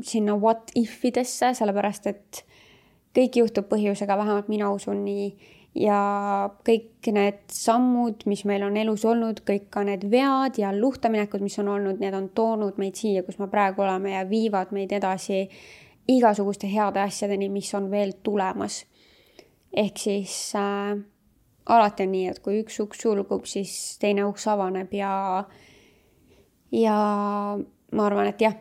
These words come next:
momendis alati, äh, ei näe nagu seda suuremat pilti või miks miski pidi juhtuma, milleks see nüüd hea oli.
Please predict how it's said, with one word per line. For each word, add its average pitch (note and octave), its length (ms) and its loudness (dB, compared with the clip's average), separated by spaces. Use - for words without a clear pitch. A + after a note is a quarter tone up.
momendis G#3+ 880 -2
alati, G3+ 560 0
äh, G3+ 360 -2
ei G#3 240 0
näe A#3 320 2
nagu A3 160 0
seda G#3+ 200 -2
suuremat A3 480 2
pilti G#3+ 440 0
või F#3+ 160 0
miks - 560 -2
miski G#3 560 0
pidi G#3 240 -2
juhtuma, G3+ 400 -2
milleks G#3+ 480 -2
see G#3 80 2
nüüd G3+ 160 -2
hea G#3 180 2
oli. G3 180 -2